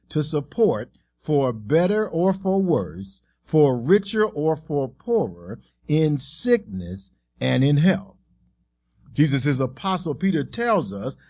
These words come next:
that these principles apply especially to those with whom we have a relationship. First Peter chapter four, verse one, two, and eight tells us, "Therefore, since Christ suffered for us in the flesh, arm yourselves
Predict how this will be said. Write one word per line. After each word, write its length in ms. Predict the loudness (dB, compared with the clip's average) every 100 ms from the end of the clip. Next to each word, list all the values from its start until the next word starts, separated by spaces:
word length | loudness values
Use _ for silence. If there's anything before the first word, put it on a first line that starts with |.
| _ _
that 240 | 2 4 4
these 280 | 4 4 2
principles 580 | 2 2 0 -2 -2
apply 400 | -2 -4 -2 0
especially 720 | 0 -2 -4 -2 0 0 -4 -4
to 160 | -4
those 480 | -4 -6 -6 -8 -12 _ _ -2
with 140 | 0 4
whom 180 | 4 4
we 120 | 4
have 200 | 2 0
a 60 |
relationship. 880 | 2 4 4 4 2 -4 -6 -12 -16 _ _ _ _ _ _ 2
First 180 | 2
Peter 160 | 4 2
chapter 300 | 4 2 0
four, 240 | -2 -2
verse 260 | 0 -2 -2
one, 240 | -4 -4
two, 160 | -4 -4
and 100 | -2
eight 200 | -4 -6
tells 420 | -6 -4 -4 -6
us, 240 | -10 -14 -16 _ _ -20
"Therefore, 1000 | -12 -2 0 0 -4 -10 -14 -16 -20 -20 _ _ -20
since 460 | 0 4 4 2
Christ 440 | -2 0 0 -2 -2
suffered 440 | -2 0 -2 -2
for 360 | 0 0 2 0
us 160 | 0
in 180 | 0 2
the 100 | 0
flesh, 640 | -2 -8 -8 -10 -12 -14 _ _ _ _
arm 340 | 0 2 4 4
yourselves 640 | 4 2 2 2 2 2